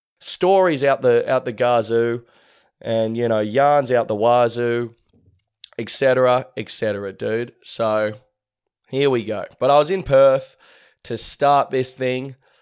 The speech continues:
and I just wanted to touch on Perth ever so briefly, because Perth, as I've said ad nauseum on this podcast, Perth is a fantastic city. It's just too far away,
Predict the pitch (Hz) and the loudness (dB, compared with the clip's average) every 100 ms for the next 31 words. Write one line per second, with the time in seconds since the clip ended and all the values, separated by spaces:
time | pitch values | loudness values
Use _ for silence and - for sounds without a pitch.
0 | _ _ _ - 120 117 117 117 120 - | _ _ _ -6 -2 0 0 -4 -8 -8
1 | 127 135 214 175 156 135 123 110 104 - | -4 -2 -2 0 -2 0 0 0 -4 -4
2 | 135 - 120 107 104 120 113 104 - 117 | -4 -2 -4 -4 -2 0 2 0 -4 -6
3 | 107 - 107 101 104 107 - 104 - _ | -6 -6 -6 -6 -8 -8 -12 -16 -18 _
4 | _ _ 131 160 151 - 185 202 202 - | _ _ -6 -4 -4 2 4 4 2 -2
5 | 160 185 156 - 143 131 - 127 113 117 | 0 2 0 0 -2 -2 -4 -4 -4 -2
6 | 117 110 110 101 - _ _ _ _ _ | -2 -2 -6 -10 -12 _ _ _ _ _
7 | - 123 117 117 - 113 107 107 113 - | 0 0 0 -4 -4 -4 -4 -4 -10 -12
8 | - - - _ _ _ _ _ _ _ | -16 -20 -20 _ _ _ _ _ _ _
9 | _ _ _ _ - 170 208 214 - 156 | _ _ _ _ 2 2 0 -4 -8 -4
10 | 139 - 139 127 117 139 143 - 117 - | -2 0 2 2 2 0 0 -4 -6 -6
11 | 139 139 110 - _ - 156 - 214 214 | -4 -4 -6 -10 _ -8 -6 -2 -2 -2
12 | - 139 123 131 131 135 151 202 208 - | -2 -4 0 2 4 4 2 0 -2 -8